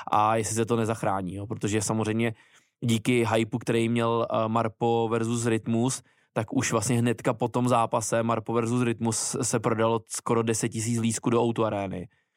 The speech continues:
Jo, takže ona, ta O two arena byla z poloviny vyprodaná.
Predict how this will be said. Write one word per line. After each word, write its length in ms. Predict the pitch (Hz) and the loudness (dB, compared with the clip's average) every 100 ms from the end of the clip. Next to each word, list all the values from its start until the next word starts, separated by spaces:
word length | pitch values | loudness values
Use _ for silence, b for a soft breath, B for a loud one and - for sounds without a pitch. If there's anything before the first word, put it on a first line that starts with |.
| _ - | _ -2
Jo, 240 | 95 98 | 0 2
takže 280 | 113 101 113 | 0 0 0
ona, 260 | 113 113 | 2 0
ta 100 | 110 | 0
O 100 | 110 | -2
two 120 | 107 113 | 0 0
arena 220 | 113 113 | 2 0
byla 140 | 113 | 0
z 100 | 110 | -2
poloviny 420 | - 120 113 113 | -2 0 2 2
vyprodaná. 600 | 117 110 113 104 95 85 | 0 0 -2 0 -2 -4